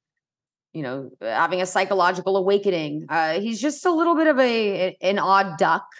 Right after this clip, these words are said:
And I don't know.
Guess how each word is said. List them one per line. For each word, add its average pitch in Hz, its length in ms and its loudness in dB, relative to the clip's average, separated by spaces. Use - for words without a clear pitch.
And 185 760 -2
I 160 160 0
don't 226 120 0
know. 240 380 -2